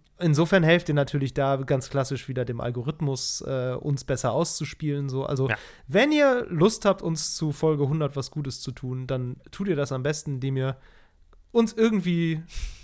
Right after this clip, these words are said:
Speaker 1: eine Rückmeldung gebt und uns irgendwo schön bewertet. Das
Speaker 2: Ja.
Speaker 1: ist immer cool.
Speaker 2: Genau so sieht's aus.
Speaker 1: Ja. Genau.
Speaker 2: David, das war doch schön.
Speaker 1: Meru. Fand ich auch.
Speaker 2: Ne?
Speaker 1: Fand ich auch. Unsere letzte Jubiläumsfolge war übrigens Folge fünfzig.
Speaker 2: Genau.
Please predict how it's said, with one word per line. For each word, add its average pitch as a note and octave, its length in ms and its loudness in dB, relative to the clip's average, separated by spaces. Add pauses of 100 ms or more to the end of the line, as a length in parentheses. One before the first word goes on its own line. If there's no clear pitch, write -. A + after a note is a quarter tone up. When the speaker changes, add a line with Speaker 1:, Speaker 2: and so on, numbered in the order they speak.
(340)
Speaker 1:
eine D#3 220 4
Rückmeldung G#3 560 2
gebt E3 320 -4
und D#3+ 200 -2
uns C#3 160 -10
irgendwo C3+ 440 -2
schön B2 320 -4
bewertet. - 460 -12
Das - 320 -8 (340)
Speaker 2:
Ja. - 100 -4 (200)
Speaker 1:
ist - 180 -6
immer B2+ 180 -4 (120)
cool. B2+ 180 -12
Speaker 2:
Genau F#2 280 -6
so G2 80 -10
sieht's C3 200 -12
aus. B2 80 -14 (160)
Speaker 1:
Ja. - 80 -18 (1000)
Genau. C3 280 -10
Speaker 2:
David, F2 520 -4 (140)
das - 160 -8
war D3+ 100 4
doch D#3 100 0
schön. F2 420 -2 (200)
Speaker 1:
Meru. D3+ 260 0 (720)
Fand C#4 240 6
ich B3 120 0
auch. A#2+ 200 0
Speaker 2:
Ne? C#3+ 160 -2 (340)
Speaker 1:
Fand G#3+ 240 2
ich F#3 120 -4
auch. A#2+ 240 -8 (240)
Unsere G3 240 6
letzte C#4 320 4
Jubiläumsfolge D3 840 0
war D3+ 100 0
übrigens D#3 220 -2
Folge D#3+ 220 -2
fünfzig. A3 560 -6
Speaker 2:
Genau. F#2+ 260 -4